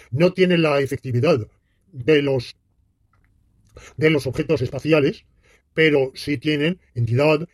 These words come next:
existencia de, de los entes. Son entes, son verdaderos entes. Bueno,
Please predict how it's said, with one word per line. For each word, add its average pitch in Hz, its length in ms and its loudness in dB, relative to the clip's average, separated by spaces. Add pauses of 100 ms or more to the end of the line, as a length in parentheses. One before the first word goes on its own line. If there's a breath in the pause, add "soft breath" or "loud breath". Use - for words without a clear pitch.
existencia 143 640 -4 (1200)
de, 151 600 0
de 143 180 -4
los 131 180 -6
entes. 120 220 -8
Son 175 160 0
entes, 113 240 -6
son 127 100 -8
verdaderos 104 300 -6
entes. 113 180 -14
Bueno, 117 140 -4